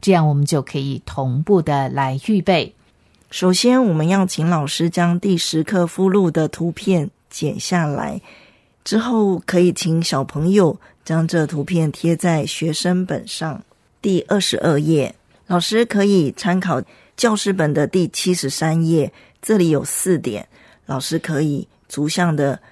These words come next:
Speaker 2: 跟小朋友来说明故事。第一点呢，就是耶稣对前来的尼哥底母说：“尼哥底母啊，人们必须重生才能进到神的国。”那第二点呢，是尼哥底母问耶稣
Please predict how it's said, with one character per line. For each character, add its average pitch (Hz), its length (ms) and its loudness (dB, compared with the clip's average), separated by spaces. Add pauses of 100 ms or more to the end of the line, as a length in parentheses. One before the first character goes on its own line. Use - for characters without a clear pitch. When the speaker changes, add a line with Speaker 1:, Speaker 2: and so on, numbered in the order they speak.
(140)
Speaker 2:
跟 160 160 -2
小 139 160 -4
朋 160 280 -2
友 175 240 4
来 147 320 -2
说 196 260 0
明 165 380 2 (100)
故 175 180 2
事。 156 400 0 (360)
第 240 200 2
一 240 60 2
点 156 240 2
呢， 151 160 0
就 170 160 -4
是 165 220 0
耶 196 120 4
稣 196 220 0
对 196 300 2
前 156 280 -2
来 160 160 0
的 156 140 0
尼 160 160 0
哥 196 140 0
底 175 180 0
母 170 180 2
说 170 480 0 (440)
：“尼 208 120 4
哥 277 160 4
底 233 200 4
母 240 200 4
啊， 190 380 4
人 196 200 4
们 226 300 6
必 233 160 2
须 233 240 0
重 175 240 2
生 214 200 2
才 170 160 2
能 160 200 2
进 185 180 0
到 185 160 2
神 143 260 -2
的 143 140 -2
国。” - 340 -6 (440)
那 247 100 0
第 277 220 2
二 262 80 4
点 160 240 2
呢， 147 180 0
是 165 220 2
尼 165 180 2
哥 160 160 4
底 185 180 4
母 185 220 4
问 185 240 4
耶 208 180 4
稣 214 380 0